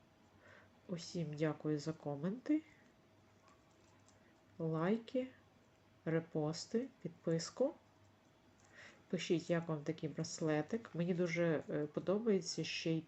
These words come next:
тим, що, е, це, ну, якби немає застібок,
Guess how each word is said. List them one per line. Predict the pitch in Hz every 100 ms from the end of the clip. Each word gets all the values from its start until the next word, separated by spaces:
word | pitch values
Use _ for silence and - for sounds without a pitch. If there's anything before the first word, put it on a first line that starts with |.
| - -
тим, | 202 247 -
що, | - - - 160 160 160 - - - - - -
е, | 147
це, | 151 165 165 143 160 170
ну, | 180 190 160 208 175
якби | 165 147 156
немає | 165 175 170 151 151
застібок, | 147 202 226 - 190 190